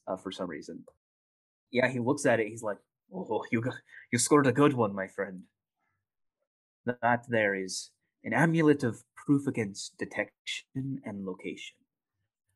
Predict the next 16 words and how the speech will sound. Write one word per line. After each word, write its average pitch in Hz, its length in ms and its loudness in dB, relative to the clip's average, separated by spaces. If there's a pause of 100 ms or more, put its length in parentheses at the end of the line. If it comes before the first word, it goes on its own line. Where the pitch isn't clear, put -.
(120)
Uh, 92 180 -2
they 117 180 4
are 120 200 8
very 147 500 4
illegal, 120 640 -4
so 95 320 -6
don't 135 260 -2 (100)
let 151 120 -2
anyone 143 220 -4
catch - 300 -4
you 101 60 -4
with 92 120 -8
one 95 80 -8
of 90 80 -12
these, - 340 -12
but 85 180 -8